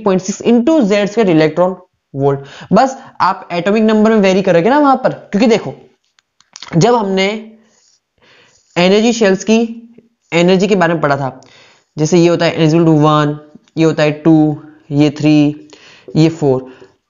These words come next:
ये हाइड्रोजन एटम के लिए है मान लो, तो ये एनर्जी शेल्स की वैल्यू कितनी होती थी? माइनस थर्टीन पॉइंट सिक्स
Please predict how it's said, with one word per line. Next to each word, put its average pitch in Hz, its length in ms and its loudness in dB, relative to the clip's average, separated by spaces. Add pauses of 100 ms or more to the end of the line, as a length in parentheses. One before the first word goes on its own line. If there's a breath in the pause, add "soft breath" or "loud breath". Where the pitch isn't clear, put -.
(160)
ये 185 200 2
हाइड्रोजन 208 560 -2
एटम 240 240 0
के 233 100 0
लिए 240 160 4
है 233 180 2
मान 208 200 2
लो, 214 140 2 (680)
तो 202 60 2
ये 214 180 4
एनर्जी 220 320 2
शेल्स 226 280 -2
की 240 80 0
वैल्यू 214 220 2
कितनी 208 200 -2
होती 185 180 0
थी? 131 200 -6 (400 loud breath)
माइनस 202 440 -2
थर्टीन 202 300 0
पॉइंट 202 200 0
सिक्स 190 340 -2